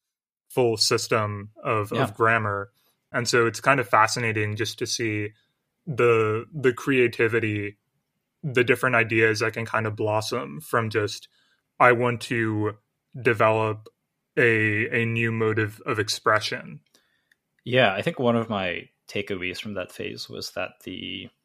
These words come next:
Speaker 2: version of language that we use, like, if you think of the possibility space of all possible languages, it's, it's partly just constrained by our biology. Like, we have this thing that is, like, our vocal system, and it can only make sort of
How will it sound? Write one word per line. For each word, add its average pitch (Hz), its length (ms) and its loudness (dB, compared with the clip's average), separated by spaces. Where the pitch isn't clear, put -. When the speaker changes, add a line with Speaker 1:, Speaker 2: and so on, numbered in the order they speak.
Speaker 2:
version 131 420 0
of 131 140 -4
language 107 380 0
that 101 140 -10
we 98 200 -10
use, 95 460 -12
like, 143 120 0
if 131 120 -4
you 151 60 -2
think 196 140 0
of 139 120 2
the 101 160 0
possibility 104 460 -6
space 143 280 -6
of 104 140 -14
all 95 140 -2
possible - 460 -12
languages, 131 580 -10
it's, 127 140 -2
it's 143 160 -4
partly 185 280 8
just - 260 -4
constrained 104 400 -2
by 92 120 -2
our 87 80 -4
biology. 98 580 0
Like, 90 180 -6
we 101 80 -8
have 92 160 -4
this - 300 -4
thing 104 300 2
that 92 140 0
is, 90 160 -4
like, 95 200 -8
our 90 160 -4
vocal 107 360 0
system, 98 520 -2
and 90 160 -6
it 90 80 -10
can 101 120 -8
only 95 180 -6
make 90 260 -6
sort 85 200 -10
of 90 160 -16